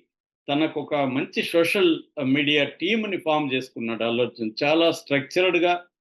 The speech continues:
ఆర్గనైజ్డ్‌గా ఉంటుందన్నమాట. అల్లు అర్జున్ ఫ్యాన్, ఆ,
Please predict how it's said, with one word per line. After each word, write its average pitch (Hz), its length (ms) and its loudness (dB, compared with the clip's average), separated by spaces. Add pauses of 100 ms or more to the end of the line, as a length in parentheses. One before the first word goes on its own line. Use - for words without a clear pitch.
(300)
ఆర్గనైజ్డ్‌గా 160 800 2
ఉంటుందన్నమాట. 120 680 -2
అల్లు 123 220 2
అర్జున్ 135 340 0
ఫ్యాన్, 131 560 0
ఆ, 120 220 -2